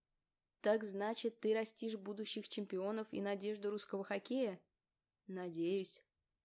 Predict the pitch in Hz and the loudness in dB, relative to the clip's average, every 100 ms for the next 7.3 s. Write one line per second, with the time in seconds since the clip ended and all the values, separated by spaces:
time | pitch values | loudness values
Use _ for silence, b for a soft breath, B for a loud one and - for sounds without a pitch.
0 | _ _ _ 202 196 254 254 220 226 226 | _ _ _ -4 0 0 0 -2 -2 -2
1 | - 208 202 202 202 - 202 - 208 233 | -2 -2 -2 0 -4 -4 -6 -4 -2 -2
2 | 208 180 165 - 196 196 - 262 - 214 | 0 -2 -4 -4 -2 -2 -2 -2 -2 -2
3 | 202 196 202 233 240 208 170 165 165 _ | -4 -4 -4 -4 -4 -4 -2 -6 -10 _
4 | _ _ _ _ - 190 226 202 175 185 | _ _ _ _ -2 0 0 0 -2 -2
5 | - 233 233 214 196 196 208 202 - 185 | -2 -2 0 0 -2 -2 -2 -2 -4 -4
6 | 185 - 254 - 220 - 240 226 214 202 | -8 -4 -4 -2 -4 -2 -2 2 2 2
7 | 202 - 208 | -2 -2 -6